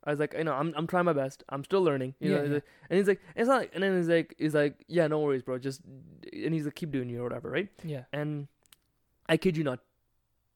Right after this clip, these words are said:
Speaker 1: it's been three, four years. I've been constantly, constantly trying to just improve my voice here and there, trying to do something new, fascinating, uh, just trying to learn, l-, learn what I can along the
Speaker 2: Mm-hmm.
Speaker 1: journey, right?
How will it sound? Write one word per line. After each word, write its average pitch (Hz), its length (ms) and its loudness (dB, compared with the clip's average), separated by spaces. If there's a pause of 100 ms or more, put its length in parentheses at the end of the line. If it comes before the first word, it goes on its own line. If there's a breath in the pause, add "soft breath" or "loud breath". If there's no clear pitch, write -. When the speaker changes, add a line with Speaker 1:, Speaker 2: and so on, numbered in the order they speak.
(280)
Speaker 1:
it's 170 140 2
been 170 320 -4 (240)
three, 143 220 -8
four 190 340 2
years. 269 460 0 (480 soft breath)
I've 170 100 -2
been 180 140 2 (240)
constantly, 185 640 -4
constantly 151 520 -6
trying 135 220 -6
to 131 160 -6 (580 soft breath)
just 147 340 -6
improve 170 500 -4
my 170 240 -4
voice 170 260 -4
here 170 160 -2
and 160 140 -4
there, 160 220 -4
trying 165 160 -6
to 156 60 -2
do 165 140 0
something 151 460 -6
new, 156 460 -2
fascinating, 147 840 -6
uh, - 80 -6
just 143 200 -6
trying 147 160 -4
to 147 60 -8 (220 loud breath)
learn, 269 240 6
l-, 208 300 -2
learn 202 300 4
what 196 120 6
I 165 80 6
can 117 220 -8 (120)
along 135 260 -2
the 151 60 -4
Speaker 2:
Mm-hmm. 147 80 -6
Speaker 1:
journey, 113 200 -8
right? 180 180 -8